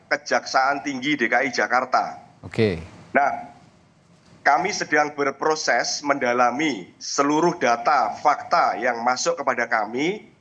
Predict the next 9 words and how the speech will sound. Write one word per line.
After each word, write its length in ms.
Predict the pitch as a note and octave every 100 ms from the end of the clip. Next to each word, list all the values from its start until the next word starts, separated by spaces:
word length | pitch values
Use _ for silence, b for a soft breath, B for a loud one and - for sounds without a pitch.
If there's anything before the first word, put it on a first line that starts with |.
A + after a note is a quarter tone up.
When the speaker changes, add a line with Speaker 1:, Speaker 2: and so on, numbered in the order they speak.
| -
Speaker 1:
dan 160 | B2+
juga 300 | B2+ B2+ F3 F3+
kami 300 | D3+ D#3 D#3+
analisa 800 | D3+ D#3 F3+ - D#3 G2+ - - -
apakah 600 | C3 - D3 - F3+ F3
ada 720 | C#3+ C#3+ C3 C#3 E3+ G3 - - _ _
dugaan 560 | D3 C#3+ D3 C#3 C#3+
pelanggarannya. 880 | D3 C#3+ B2+ B2+ B2+ C3+ B2+ F#2 E2
Tentu 560 | - C#3 E3+ F#3+ G#3+